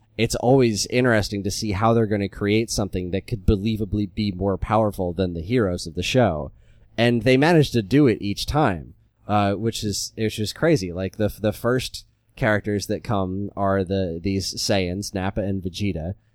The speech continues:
and they're just genuinely stronger than Goku 'cause they're this different species and they're, they're awesomely strong.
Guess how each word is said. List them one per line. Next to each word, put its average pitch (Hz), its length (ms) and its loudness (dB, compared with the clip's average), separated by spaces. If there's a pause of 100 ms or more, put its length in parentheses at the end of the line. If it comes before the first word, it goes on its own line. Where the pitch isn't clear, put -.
(160)
and 98 200 0
they're 107 180 4
just 98 280 -6
genuinely 95 600 -2 (320)
stronger 98 520 -2
than 110 140 0
Goku 104 420 2
'cause 92 140 -2
they're 92 180 2
this 95 180 0
different 101 340 -2
species 92 560 -4
and 80 120 -12
they're, 85 200 -6
they're 90 320 -4
awesomely 87 340 -4
strong. 120 480 0